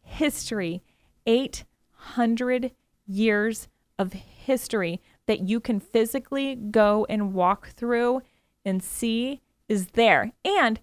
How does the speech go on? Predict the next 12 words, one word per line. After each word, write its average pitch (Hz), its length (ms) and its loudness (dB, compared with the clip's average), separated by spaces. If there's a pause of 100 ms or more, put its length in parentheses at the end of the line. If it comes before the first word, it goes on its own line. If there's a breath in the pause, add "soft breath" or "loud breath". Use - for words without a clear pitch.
(220)
the 254 80 0
important 349 420 0
about, 285 220 0 (180)
part 262 260 4
about 220 240 2
a - 180 -4
history 320 640 -2 (760)
is 247 160 0
when 240 200 2
we 220 180 2
know 220 520 4
something, 311 600 -6